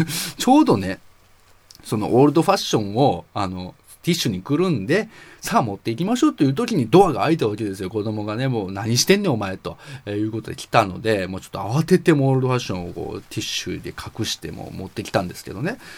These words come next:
えー、まあ、そんな偶然、あの、オールドファッションがここにありますので、ちょっと一口、ちょっとね、やっぱり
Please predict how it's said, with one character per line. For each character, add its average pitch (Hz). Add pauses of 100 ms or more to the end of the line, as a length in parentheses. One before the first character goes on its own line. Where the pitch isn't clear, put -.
(220)
え 110
ー、 -
ま 180
あ、 -
そ 220
ん 202
な 170 (160)
偶 185
然、 160 (100)
あ 101
の、 92
オ 107
ー 117
ル 120
ド 110
フ 110
ァ 104
ッ -
シ -
ョ 87
ン -
が -
こ -
こ 113
に 90 (200)
あ 101
り 104
ま 110
す 113
の 90
で、 82
ち -
ょ -
っ -
と -
一 -
口、 -
ち - (240)
ょ -
っ -
と - (260)
ね、 120 (140)
や 101
っ 87
ぱ -
り -